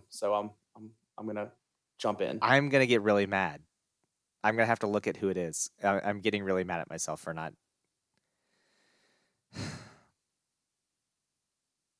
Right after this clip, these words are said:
Speaker 2: Oh my gosh! Just show me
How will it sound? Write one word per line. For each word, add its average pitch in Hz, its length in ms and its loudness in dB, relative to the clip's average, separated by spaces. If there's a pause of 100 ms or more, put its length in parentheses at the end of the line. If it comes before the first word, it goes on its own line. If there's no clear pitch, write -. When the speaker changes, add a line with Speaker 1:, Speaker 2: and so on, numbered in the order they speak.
(2250)
Speaker 2:
Oh 104 80 -10
my 117 140 -8
gosh! 127 500 -8 (1000)
Just 127 140 6
show 175 120 8
me 190 260 2